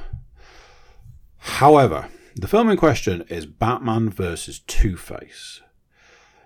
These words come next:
Now, it's the sixty-six version of Batman done in an animated movie.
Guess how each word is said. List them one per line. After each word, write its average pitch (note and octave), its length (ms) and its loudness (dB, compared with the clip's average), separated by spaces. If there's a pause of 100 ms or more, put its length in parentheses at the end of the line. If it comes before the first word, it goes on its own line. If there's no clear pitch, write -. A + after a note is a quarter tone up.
(340)
Now, A#2 160 4
it's A#2+ 140 -2
the A#2 100 -2
sixty-six - 1000 0
version E2+ 420 -8
of D2+ 100 -12
Batman B1 520 -6 (240)
done E2 120 -8
in D2+ 120 -10
an D2+ 60 -10
animated D2 520 -10
movie. C#2 540 -16